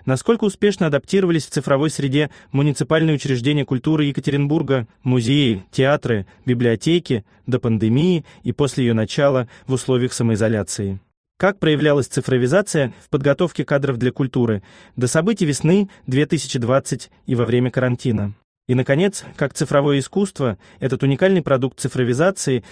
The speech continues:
созидает новые знания о культуре. Авторы пришли к выводу, что ура! Цифровизация нам не нужна,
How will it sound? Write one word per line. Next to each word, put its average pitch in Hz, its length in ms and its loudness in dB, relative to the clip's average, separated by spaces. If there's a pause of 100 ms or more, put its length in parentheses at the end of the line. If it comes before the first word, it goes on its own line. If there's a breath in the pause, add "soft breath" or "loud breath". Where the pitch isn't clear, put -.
(120 loud breath)
созидает 143 540 0
новые 131 300 2
знания 120 340 0
о 107 60 -4
культуре. 113 520 -2 (840)
Авторы 185 400 0
пришли 175 320 -2
к 180 100 -8
выводу, 139 380 0
что 165 280 -2
ура! 127 280 0 (580)
Цифровизация 147 720 0
нам 127 140 2
не 151 80 2
нужна, 139 440 0